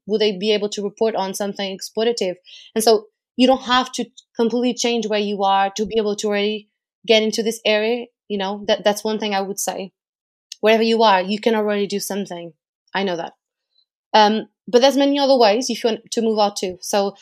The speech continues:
you can work on this area through trade unions, N G Os, um, foundations, think tanks,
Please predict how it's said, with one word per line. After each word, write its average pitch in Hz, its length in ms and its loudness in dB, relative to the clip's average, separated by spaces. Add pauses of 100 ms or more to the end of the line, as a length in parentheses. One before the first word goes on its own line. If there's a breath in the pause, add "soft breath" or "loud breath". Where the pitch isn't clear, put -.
(160 loud breath)
you 240 120 -2
can 262 160 2
work 226 300 2 (120)
on 220 80 -2
this 220 180 -4
area 202 280 0
through 208 180 -4
trade 214 300 -2
unions, 196 720 -6 (160)
N 202 180 -2
G 196 160 -4
Os, 185 640 -6 (600)
um, 175 840 -8 (120)
foundations, 202 800 -2
think 202 200 -6
tanks, 185 400 -10